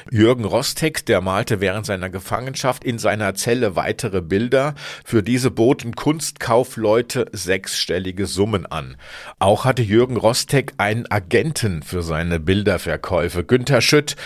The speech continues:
das war der Sohn und der Bruder der beiden erschlagenen Frauen und der Lebensgefährte von Jürgen Rosteks Mutter.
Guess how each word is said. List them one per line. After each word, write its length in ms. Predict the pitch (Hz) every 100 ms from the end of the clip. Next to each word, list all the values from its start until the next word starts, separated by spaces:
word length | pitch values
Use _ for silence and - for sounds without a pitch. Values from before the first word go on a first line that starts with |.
| - -
das 240 | 98 90 95
war 140 | 107
der 160 | 110 98
Sohn 320 | 92 107 147
und 380 | 160 156 - 113
der 80 |
Bruder 480 | 95 95 127 160 123
der 200 | - 98
beiden 400 | 82 87 95 113
erschlagenen 680 | 58 92 95 87 92 104 85
Frauen 400 | - 90 101 123
und 400 | 147 170 220 - - - - - -
der 100 | 101
Lebensgefährte 1000 | 101 120 117 113 - 107 104 117 98 101
von 320 | - 104 101
Jürgen 320 | 92 92 95 98
Rosteks 640 | 76 - - 104 - - -
Mutter. 440 | 95 123 95 62